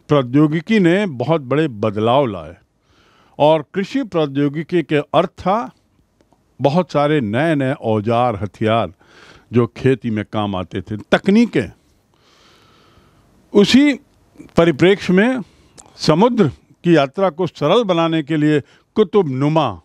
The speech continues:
का आविष्कार हुआ। कुतुब नुमा एक ऐसा यंत्र जो दिशा देता है, जहाज़ों को दिशा बताता है,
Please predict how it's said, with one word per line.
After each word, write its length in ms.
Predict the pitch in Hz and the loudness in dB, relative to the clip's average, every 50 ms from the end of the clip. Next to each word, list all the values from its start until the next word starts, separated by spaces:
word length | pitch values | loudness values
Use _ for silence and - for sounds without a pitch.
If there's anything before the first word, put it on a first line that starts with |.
| _ _ _ _ | _ _ _ _
का 120 | 139 135 | -2 -2
आविष्कार 460 | 127 123 123 110 - - 123 110 104 | -2 -2 -4 -8 -8 -8 -6 -6 -6
हुआ। 300 | 90 78 90 85 82 - - _ _ _ _ _ _ _ _ _ _ _ _ _ _ _ | -8 -10 -12 -14 -14 -16 -20 _ _ _ _ _ _ _ _ _ _ _ _ _ _ _
कुतुब 320 | - 208 208 170 240 233 202 | 2 2 4 4 2 2 2
नुमा 440 | 180 170 175 180 185 196 208 202 - - _ - - _ _ _ 139 | 2 0 0 2 0 0 0 -2 -6 -10 _ -20 -20 _ _ _ 0
एक 220 | 151 160 - _ - | 0 0 0 _ -2
ऐसा 300 | 156 170 165 - 202 175 | 0 0 0 2 0 2
यंत्र 420 | 131 123 143 170 190 185 185 175 | 2 2 0 0 -2 -4 -6 -6
जो 260 | 143 127 147 156 156 | -4 -2 0 0 0
दिशा 540 | 147 110 101 110 131 165 147 - - 190 180 | 0 -4 -4 0 0 0 0 0 0 0 0
देता 340 | 135 113 110 98 - - 95 | 0 -2 -6 -6 -6 -8 -8
है, 280 | 82 - 85 - 104 104 | -8 -10 -14 -18 -8 -2
जहाज़ों 400 | 117 127 127 131 139 156 156 147 | 0 0 2 2 0 0 -2 -2
को 140 | 127 156 | -4 -6
दिशा 380 | 123 104 110 120 - - 151 143 | -8 -6 -8 -8 -4 -4 -4 -4
बताता 580 | 120 101 110 113 - - 110 104 - - 127 92 | -4 -6 -10 -8 -4 -4 -4 -4 -4 -4 -4 -4
है, 220 | 78 78 82 - | -6 -10 -14 -16